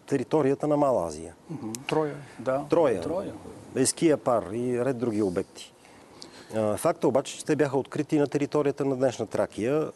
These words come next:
Speaker 1: А, отворено остава въпроса в, а, цялата тази история е откъде проистича метала, от който те са направени. Във всеки случай,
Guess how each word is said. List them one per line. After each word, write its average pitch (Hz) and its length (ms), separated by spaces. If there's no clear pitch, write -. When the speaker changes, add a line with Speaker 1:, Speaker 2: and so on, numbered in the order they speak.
Speaker 1:
А, 107 60
отворено 147 540
остава 147 320
въпроса 120 480
в, 104 140
а, 98 420
цялата 110 340
тази 101 280
история 147 640
е 135 40
откъде 139 380
проистича - 500
метала, 110 480
от 110 140
който 123 240
те 131 140
са - 120
направени. 90 560
Във 95 120
всеки 170 260
случай, 151 500